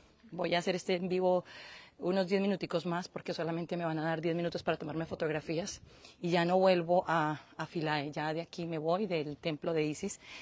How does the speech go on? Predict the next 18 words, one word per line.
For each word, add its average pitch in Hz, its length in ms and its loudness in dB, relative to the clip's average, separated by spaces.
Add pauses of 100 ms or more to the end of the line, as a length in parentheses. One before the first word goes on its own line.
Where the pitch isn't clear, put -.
(140)
pero 180 120 6
creo 185 120 6
que 226 100 2
es - 60 -2
uno 240 140 4
de 254 80 6
los 220 140 -2
templos 190 320 -4
con 202 180 0
los 180 140 -4
que 170 100 0
más 156 180 0
vine 175 180 0
a 185 40 0
conectar 160 600 -2
porque - 220 -8
ella 160 220 -2
es - 220 -6